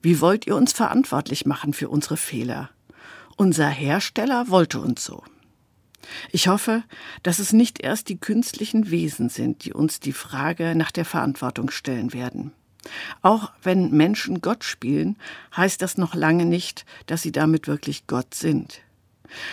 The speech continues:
Aber die Vorstellung, dass Fortpflanzung auf natürlichem Wege als verantwortungslos und antiquiert gilt, die findet sich durchaus schon. Kinder scheinen zu wichtig, um ihre Produktion einem zufälligen Zusammentreffen von Sperma und Eizelle zu überlassen.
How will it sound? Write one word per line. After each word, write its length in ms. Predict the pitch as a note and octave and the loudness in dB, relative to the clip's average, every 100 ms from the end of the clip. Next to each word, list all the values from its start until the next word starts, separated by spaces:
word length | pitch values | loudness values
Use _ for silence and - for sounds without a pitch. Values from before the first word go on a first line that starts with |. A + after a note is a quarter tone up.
| - | -6
Aber 180 | F3+ F#3+ | 2 4
die 140 | F3+ | 4
Vorstellung, 680 | - B3 C#4 - C3 D3 E3 | 0 0 -2 -2 -2 0 0
dass 280 | D3+ D3+ - | 0 -2 -4
Fortpflanzung 1000 | - F3 A3 - - B2+ D3 E3 G3 - | -4 0 0 -2 -8 -4 -2 -2 -4 -2
auf 200 | - E3+ E3+ | -2 0 0
natürlichem 680 | D3 - C#4 G3 - C#3 | 0 0 -2 -2 0 0
Wege 380 | B2 C#3+ - - | 2 -2 -2 -4
als 280 | - - - | -6 -6 -10
verantwortungslos 1400 | - - - F3+ C4 - G#2+ - C#3+ C#3+ - C3 D3+ E3 | -10 -10 -4 2 2 2 -4 -2 -2 -4 -4 -4 -6 -6
und 400 | - C#3 C#3 - | -4 -2 -2 -4
antiquiert 640 | C#3+ D3 D3+ - G3+ A3 - | -6 -6 -6 -2 0 0 0
gilt, 300 | D3 D#3 - - - - - | -2 -2 -10 -14 -12 -14 -4
die 120 | F3 | -2
findet 440 | F#3 - F#3 F#3 - | -2 -2 0 -2 -4
sich 160 | - | -10
durchaus 580 | - G3 - - C3+ - | -6 -6 -6 -8 -6 -4
schon. 280 | - - - - _ _ _ | -6 -8 -14 -20 _ _ _
Kinder 460 | - G3 G3 F#3+ - | 2 4 4 2 0
scheinen 360 | - D3 D#3+ D#3 | -2 2 2 2
zu 280 | - G3+ | -2 -2
wichtig, 500 | G#3 G#3+ - B2 - - | -4 -4 -2 -4 -4 -2
um 280 | D#3+ D3+ - | 2 4 2
ihre 220 | D3+ C#3+ C3+ | 2 0 -2
Produktion 800 | - C#3+ C#3 - - D#3+ F#3+ - | -4 -6 -6 -8 -4 0 0 -2
einem 340 | C#3+ C#3 C#3 | 0 0 0
zufälligen 600 | - A3 - D#3 D3+ D3+ | 0 -2 -2 -2 2 0
Zusammentreffen 880 | - C#3 C3+ C3+ D#3 - C#3 D3+ D3+ | 0 -6 -2 0 0 -2 -6 -2 0
von 240 | - C3+ C3+ | 0 -2 -2
Sperma 480 | - A#2 C#3 D3 | -4 -2 0 0
und 200 | C#3+ - | -2 -2
Eizelle 460 | - F#3+ - C3+ C3 | -2 -2 -4 -4 -4
zu 140 | - | -6
überlassen. 560 | - C3 A2 G#2+ - - | -6 -4 -4 -4 -8 -14